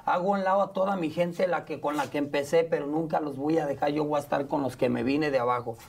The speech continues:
Voy a decir, ¿por qué? Ahorita un medio metro, yo le hablo a algún e-, X medio metro. "¿Cómo ve, chaparrito?". Pues yo, me dice, "Yo quiero andar con usted, pirata". Pero le cuesto quince mil pesos la media hora.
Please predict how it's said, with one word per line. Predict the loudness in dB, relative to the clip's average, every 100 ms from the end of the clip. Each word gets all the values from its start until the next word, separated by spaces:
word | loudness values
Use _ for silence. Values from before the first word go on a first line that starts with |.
| -16 -2
Voy | 0
a |
decir, | 0 0
¿por | 0 0
qué? | -2 -2 -6 -20 -20 -20 -12 -2
Ahorita | -2 0
un | 2
medio | 2 2 0
metro, | 0 0
yo | 0 2
le |
hablo | 2 2
a | 0
algún | 0 -2
e-, | -2 -2
X | 0 0 -2 -4
medio | -2 -2
metro. | -2 -2 0
"¿Cómo | 0 0
ve, | -2
chaparrito?". | -2 -2 -2 0 -2
Pues | -2 0
yo, | 0 -2 -4
me | -2
dice, | 0 0
"Yo | 2
quiero | 2
andar | 2 -2
con | 0 -2
usted, | 0 -2
pirata". | 0 -2 -2 -4 -12 -14 -20 -20 -20 -20 -20 -20 -20 -20 -2
Pero | 0 2
le | 2
cuesto | 2 -2 0 -2
quince | 0 -2 0 2
mil | 2 2
pesos | 0 2 2
la | 2
media | 2 2 4 4
hora. | 2 0